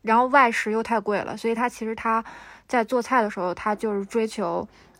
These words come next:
那种就是很简单的调味。然后他们就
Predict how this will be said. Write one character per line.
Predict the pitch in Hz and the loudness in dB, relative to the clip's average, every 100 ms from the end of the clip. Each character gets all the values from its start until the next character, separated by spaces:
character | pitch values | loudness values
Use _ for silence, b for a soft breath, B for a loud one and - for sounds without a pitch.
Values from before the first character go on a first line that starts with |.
| _ | _
那 | 233 220 | -2 0
种 | 202 185 - - | 0 -2 -6 -6
就 | 202 | -4
是 | 196 | -4
很 | 190 208 190 220 | -2 -2 0 -2
简 | - 226 - | 0 -2 -2
单 | - 208 214 | 0 0 2
的 | 220 196 - - B B - | 2 2 0 -4 B B -10
调 | - 180 | -4 -2
味。 | 175 185 175 | 0 -2 -2
然 | - 196 | 0 0
后 | 208 | 2
他 | 220 233 | 0 2
们 | 233 214 | 2 0
就 | 220 202 | -2 -4